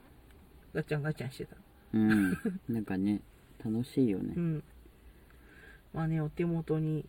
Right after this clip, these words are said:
Speaker 1: 届くといいな、みたいな。
Speaker 2: うん。
Speaker 1: 思った。
Speaker 2: まあね、無事あの、黒猫大和さん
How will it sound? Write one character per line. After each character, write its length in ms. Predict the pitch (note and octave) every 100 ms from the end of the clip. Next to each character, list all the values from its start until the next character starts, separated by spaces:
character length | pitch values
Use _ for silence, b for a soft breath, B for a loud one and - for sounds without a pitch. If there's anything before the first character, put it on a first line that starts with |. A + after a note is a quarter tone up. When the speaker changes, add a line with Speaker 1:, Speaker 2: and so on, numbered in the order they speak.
| - - -
Speaker 1:
届 320 | D#3+ F3+ F3+
く 60 |
と 200 | - C3+
い 120 | A#2+ D#3+
い 20 |
な、 320 | C#3 G2+ D3
み 80 | D#3
た 120 | -
い 40 | E2
な。 140 | D3 - -
Speaker 2:
う 60 |
ん。 280 | A2+ A#2 F#2+ - - b b b b b b b b - - -
Speaker 1:
思 100 | C#3
っ 40 | -
た。 140 | - -
Speaker 2:
ま 120 | D#3+
あ 40 |
ね、 180 | A#2+ C#3+ -
無 160 | C#3 D#3+
事 200 | E3 E3
あ 80 |
の、 240 | D#3 C#3+ C#3 - -
黒 200 | - C3+
猫 280 | C3+ C3 B2+
大 60 | B2+
和 200 | B2 A#2 G#2+
さ 160 | - F#2+
ん 200 | F2